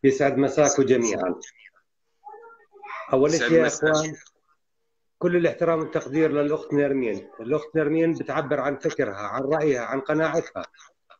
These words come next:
Speaker 1: آه، يخلف عليها وبارك الله فيها. صحيح إنه يعني
Speaker 2: حاضر.
Speaker 1: كثير من كلامها واقعي ومنطقي. كثير من كلامها واقعي ومنطقي.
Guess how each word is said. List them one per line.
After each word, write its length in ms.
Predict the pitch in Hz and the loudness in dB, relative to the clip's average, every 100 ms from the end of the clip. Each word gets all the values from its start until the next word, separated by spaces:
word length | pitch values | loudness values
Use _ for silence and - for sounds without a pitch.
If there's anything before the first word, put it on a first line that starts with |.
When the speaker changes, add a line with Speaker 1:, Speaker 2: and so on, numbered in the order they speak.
| _ _ _ _ _ _ _ 123 | _ _ _ _ _ _ _ -6
Speaker 1:
آه، 1300 | 123 123 120 117 113 113 110 110 110 110 110 110 110 | -2 0 2 2 2 0 -4 -4 -6 -6 -6 -6 -2
يخلف 420 | 139 156 170 160 | -2 0 0 -2
عليها 460 | 165 165 120 104 101 | -2 0 0 -4 -8
وبارك 360 | 101 156 147 | -2 0 0
الله 200 | 160 160 | 0 -2
فيها. 260 | - 143 120 | -2 -2 -2
صحيح 520 | 120 123 175 - 180 | -4 -2 0 0 -2
إنه 240 | 156 156 156 - - - - | -4 -2 -2 -4 -20 -20 -8
يعني 320 | 117 120 131 131 | -2 0 0 -2
Speaker 2:
حاضر. 260 | 139 139 190 | -4 0 0
Speaker 1:
كثير 140 | 180 | 0
من 100 | 180 | -8
كلامها 420 | 170 170 180 156 | -6 -4 -4 -4
واقعي 460 | 165 175 170 156 170 | -2 -2 -2 -4 -4
ومنطقي. 640 | 165 185 175 135 - 87 - _ _ - - _ _ _ _ _ _ - | -2 -2 -2 -4 -6 -10 -12 _ _ -20 -20 _ _ _ _ _ _ -10
كثير 380 | 123 - 185 170 | -10 -2 -2 -2
من 120 | 165 | -8
كلامها 420 | 165 170 160 156 | -6 -2 -2 0
واقعي 380 | 165 170 160 165 | 0 -2 -2 -2
ومنطقي. 680 | 170 190 180 139 - 127 | 0 0 -2 -6 -2 0